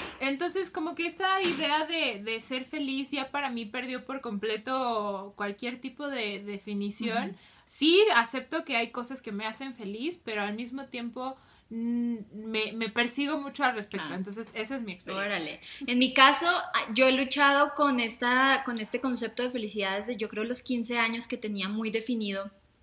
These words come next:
Speaker 2: por la sociedad y por cómo me criaron, quién tenía que ser a los treinta, ¿no? Y ahora ya voy a cumplir treinta y cuatro y no podría estar más lejos de la persona que yo me idealiza-, me idealicé a los quince
Speaker 1: <laughs>
Speaker 2: años,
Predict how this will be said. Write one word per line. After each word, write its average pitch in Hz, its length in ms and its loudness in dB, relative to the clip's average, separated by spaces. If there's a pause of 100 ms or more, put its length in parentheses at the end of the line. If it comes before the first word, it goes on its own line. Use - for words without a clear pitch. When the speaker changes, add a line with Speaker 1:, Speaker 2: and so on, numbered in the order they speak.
(320)
Speaker 2:
por 226 120 -2
la 214 120 2
sociedad 208 480 2
y 214 60 2
por 202 200 -8
cómo 208 160 -4
me 202 160 -4
criaron, 202 440 0 (380)
quién 269 240 8
tenía 269 320 4
que 269 80 -2
ser 233 140 -2
a 214 60 2
los 220 180 -2
treinta, 220 360 -2
¿no? 175 120 -8
Y 220 100 -2
ahora 208 160 2
ya 220 220 4
voy 214 140 2
a 220 80 2
cumplir 220 300 -2
treinta 220 300 2
y 233 100 2
cuatro 214 460 4
y 208 300 2 (680)
no 240 200 6
podría 269 340 10
estar 269 260 4
más 269 220 6
lejos 269 440 2
de 262 80 2
la 240 160 4
persona 208 400 -2
que 240 100 -4
yo 190 220 -2 (180)
me 226 180 6
idealiza-, 214 760 4
me 226 160 6
idealicé 214 500 6
a 233 40 8
los 269 140 4
quince 262 360 4
Speaker 1:
<laughs> - 0 -
Speaker 2:
años, 247 460 4